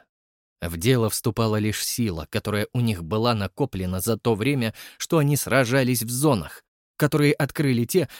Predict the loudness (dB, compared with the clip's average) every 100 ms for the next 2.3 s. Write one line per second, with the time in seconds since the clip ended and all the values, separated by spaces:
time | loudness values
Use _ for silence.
0 | -14 0 2 4 2 2 4 4 4 4
1 | 2 0 -4 0 -2 0 0 0 0 -2
2 | -2 -6 -12